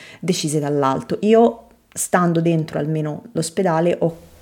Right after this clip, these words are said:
ho questa visione, cioè in tutti i reparti il paternalismo piano piano sta scomparendo,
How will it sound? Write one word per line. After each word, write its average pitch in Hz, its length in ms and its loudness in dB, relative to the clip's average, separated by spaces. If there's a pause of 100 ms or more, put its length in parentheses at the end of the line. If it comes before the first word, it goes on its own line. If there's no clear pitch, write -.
(160)
ho 185 140 2
questa 190 480 -2
visione, 156 520 0
cioè 151 160 -4
in 143 160 -4
tutti 202 500 -4
i 190 40 0
reparti 175 580 -2
il - 720 -12
paternalismo 165 480 0
piano 156 220 -6
piano 156 240 -4
sta 147 160 -10
scomparendo, 208 880 0